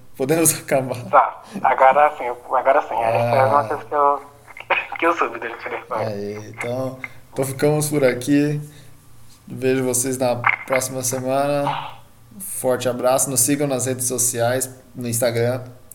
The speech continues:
Speaker 1: podcast ponto I A R,
Speaker 2: É
Speaker 1: no
Speaker 2: isso aí,
Speaker 1: Twitter.
Speaker 2: gente.
Speaker 1: No Twitter, Podcast E A R. E no Facebook, facebook ponto com barra entendi a referência zero zero sete. Se siga no Twitter, garcia ponto P N G. E sigam Isaac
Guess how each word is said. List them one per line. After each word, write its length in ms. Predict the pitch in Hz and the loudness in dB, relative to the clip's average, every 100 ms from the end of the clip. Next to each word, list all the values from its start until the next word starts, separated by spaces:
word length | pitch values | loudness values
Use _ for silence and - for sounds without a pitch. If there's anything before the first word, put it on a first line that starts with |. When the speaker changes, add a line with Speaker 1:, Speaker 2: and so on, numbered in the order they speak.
| - - - - | -20 -20 -8 -2
Speaker 1:
podcast 460 | 127 120 127 120 | -2 0 -2 -2
ponto 260 | 117 120 120 | -6 -6 -2
I 80 | 117 | 0
A 60 | |
R, 240 | 110 131 139 | 2 2 0
Speaker 2:
É 80 | 139 | -2
Speaker 1:
no 120 | 131 | -2
Speaker 2:
isso 160 | - | 2
aí, 140 | 156 139 | 4 4
Speaker 1:
Twitter. 220 | 135 139 | 0 -2
Speaker 2:
gente. 240 | - - 131 151 180 - - - - | -4 -10 -12 -10 -12 -14 -20 -20 -10
Speaker 1:
No 120 | 131 | -8
Twitter, 440 | 123 131 143 147 120 | -2 0 2 0 2
Podcast 640 | 131 123 120 127 127 - | 0 0 -2 -2 -2 -2
E 140 | 117 | 0
A 80 | 110 107 | 2 2
R. 600 | 120 139 151 120 - - - - - | 2 0 -4 -6 -12 -20 -20 -20 -12
E 80 | 127 | -8
no 80 | 127 | -4
Facebook, 800 | 139 131 127 120 143 143 143 143 - | -2 -2 -2 -2 -2 -2 -6 -4 -4
facebook 340 | 131 117 135 | -4 -4 -8
ponto 240 | - 131 - | -8 -10 -8
com 180 | 131 | -8
barra 640 | 127 120 120 117 117 117 117 | -8 -2 0 2 0 -6 -6
entendi 300 | 135 135 127 | -6 -4 -2
a 40 | 123 | -2
referência 440 | 120 127 127 123 | -4 -6 -6 -4
zero 200 | 120 117 | -2 -2
zero 200 | 120 120 | -2 -4
sete. 520 | 120 143 160 - 160 - - - - - | -2 -2 -2 -4 -8 -12 -20 -20 -20 -18
Se 320 | - - - 135 | -8 -6 -4 -2
siga 280 | - 147 139 | 0 2 2
no 120 | 135 | 2
Twitter, 440 | 127 139 147 147 | 0 0 2 2
garcia 540 | 131 131 131 - 139 131 | 4 2 2 -2 -2 -2
ponto 320 | 135 131 135 | -4 -6 -6
P 200 | 135 123 | -4 -4
N 180 | 123 117 | -4 -4
G. 400 | 135 156 - - - - | -2 -2 -6 -12 -20 -12
E 60 | - | -6
sigam 500 | - 143 139 139 143 - - - | -2 -2 -2 -4 -6 -16 -18 -8
Isaac 480 | 131 120 123 143 | -4 2 2 2